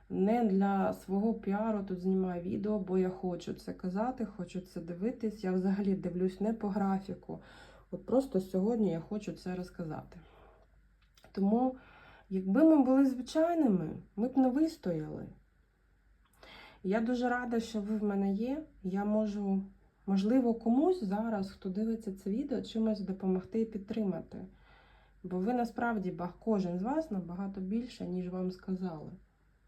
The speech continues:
І коли ви це зрозумієте, якщо ви зараз відчуваєте якусь тепло, енергію десь, от зараз, якщо вам резонує, мурахи йдуть, ще щось,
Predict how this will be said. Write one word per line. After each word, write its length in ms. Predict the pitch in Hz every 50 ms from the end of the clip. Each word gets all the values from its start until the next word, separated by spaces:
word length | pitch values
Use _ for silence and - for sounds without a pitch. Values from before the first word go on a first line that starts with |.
| _ _ _ _ _ _ _ _ _ _ _ _ - _ _ _ -
І 80 | 196 190
коли 260 | 190 - 202 226 262
ви 140 | 277 277 269
це 200 | 269 - 247 226
зрозумієте, 720 | 220 233 233 233 220 240 247 262 294 311 294 285 - 208
якщо 320 | 202 202 196 - - 262
ви 120 | 240 226 214
зараз 400 | 208 226 226 220 214 208 - 190
відчуваєте 720 | 202 208 - - - 254 269 320 381 392 349 - - 190
якусь 360 | 185 185 - - 190 190 -
тепло, 540 | - - 233 233 - 202 214 220 214 214 202
енергію 600 | 196 202 214 220 220 214 196 185 170 170 175 165
десь, 300 | 160 165 165 160 - -
от 140 | 190 185 -
зараз, 440 | 196 202 190 170 156 - - - -
якщо 340 | - - - - - 233 220
вам 280 | 208 226 220 208 190
резонує, 720 | 190 196 190 190 208 220 226 254 294 349 330 240 170 156 - - - - - - - - - - -
мурахи 560 | - 196 196 202 220 233 233 226 226 - 196 185
йдуть, 260 | 180 175 180 170 -
ще 300 | - - 233 233 233 220
щось, 280 | - - 170 - -